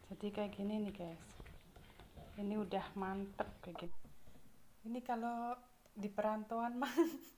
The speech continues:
<laughs> di perantauan mah ya lumayan nih, guys, kayak gini tuh. Ayo, guys, makan. Ini ada telurnya dan nasinya dan ini sambelnya. Aku mau ceplokin sambelnya ini. Uh,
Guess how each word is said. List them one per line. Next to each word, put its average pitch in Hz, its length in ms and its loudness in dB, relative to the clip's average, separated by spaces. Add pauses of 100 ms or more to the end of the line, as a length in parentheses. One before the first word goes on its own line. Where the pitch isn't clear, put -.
(360)
<laughs> - 800 -10
di 202 80 -2
perantauan 214 560 2
mah 233 160 2
ya 233 80 4
lumayan 233 560 2
nih, 226 160 -2
guys, 190 240 -4
kayak 196 320 -6
gini 180 320 -6
tuh. - 80 -10 (1300)
Ayo, 302 160 6
guys, 349 240 8
makan. 302 640 6
Ini 269 160 4
ada 220 240 6
telurnya 220 960 2
dan 196 320 -2
nasinya 190 720 -4
dan 185 160 0
ini 190 160 -6
sambelnya. 180 640 -6 (400)
Aku - 80 -6
mau 175 240 -4
ceplokin - 480 -14
sambelnya 170 480 -8 (160)
ini. 190 320 -4 (1120)
Uh, 233 1120 6